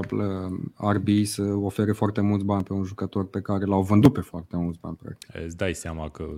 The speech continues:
Speaker 2: nu și-au recuperat <laughs> investiția în niciun caz cei de la Chelsea. Dar
Speaker 1: Da.
Speaker 2: da. Uh, Everton a avut câteva șanse meciul ăsta. Uh, Eduard Mendy a apărat destul de bine în poarta lui Chelsea, cum de altfel o face de foarte multe ori.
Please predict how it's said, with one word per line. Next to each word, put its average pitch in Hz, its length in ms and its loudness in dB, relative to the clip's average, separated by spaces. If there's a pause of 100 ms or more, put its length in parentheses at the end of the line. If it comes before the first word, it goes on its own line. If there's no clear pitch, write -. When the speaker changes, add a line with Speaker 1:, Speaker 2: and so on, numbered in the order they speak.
(280)
Speaker 2:
nu 85 220 -6
și-au 82 220 -6
recuperat 82 560 -6
<laughs> 85 60 -2
investiția - 560 -8
în 82 80 -6
niciun 82 320 -8
caz 78 280 -12
cei 80 160 -10
de 78 100 -10
la 78 100 -8
Chelsea. - 420 -12 (720)
Dar 95 200 0
Speaker 1:
Da. 85 140 -4 (400)
Speaker 2:
da. 113 80 0
Uh, 110 380 4
Everton 139 400 2
a 135 40 2
avut 135 200 0
câteva 117 280 2
șanse 107 720 2
meciul 107 300 -2
ăsta. 127 480 0 (100)
Uh, 95 300 0
Eduard 101 300 2
Mendy 98 380 0
a 92 60 2
apărat 92 340 -2
destul 87 300 -6
de 85 100 -4
bine 80 400 -8
în 82 260 -14
poarta 87 360 -8
lui 80 140 -8
Chelsea, 104 480 -4
cum 87 260 -8
de 85 80 -6
altfel 85 300 -6
o 82 40 -6
face - 320 -6
de - 80 -8
foarte - 320 -8
multe 85 300 -6
ori. 120 200 -2